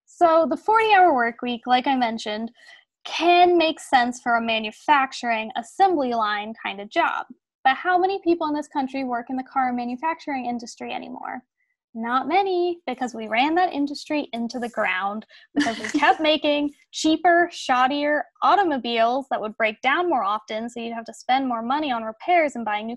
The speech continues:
Speaker 1: cars, which sure is a great business model until Japan and Germany came in and showed us all up. They were like, "Hey, we're gonna make high-quality cars that don't kill you.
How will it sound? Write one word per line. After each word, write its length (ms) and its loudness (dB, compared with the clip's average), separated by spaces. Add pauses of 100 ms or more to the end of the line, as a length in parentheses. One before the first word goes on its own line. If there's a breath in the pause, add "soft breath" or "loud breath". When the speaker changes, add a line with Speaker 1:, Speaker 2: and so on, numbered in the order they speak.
(120)
Speaker 1:
cars, 460 -6 (320 soft breath)
which 160 -2
sure 260 2
is 100 2
a 60 -4
great 300 -4
business 360 0
model 360 2 (280 soft breath)
until 360 -2
Japan 600 0
and 240 -4
Germany 520 0
came 220 -2
in 200 2
and 220 -6
showed 260 -4
us 140 -4
all 160 2
up. 240 2 (380 soft breath)
They 100 -2
were 80 0
like, 180 0
"Hey, 460 4 (200)
we're 200 2
gonna 200 4
make 220 0 (140)
high-quality 640 4
cars 300 0
that 140 -2 (120)
don't 300 4
kill 260 -4
you. 280 -6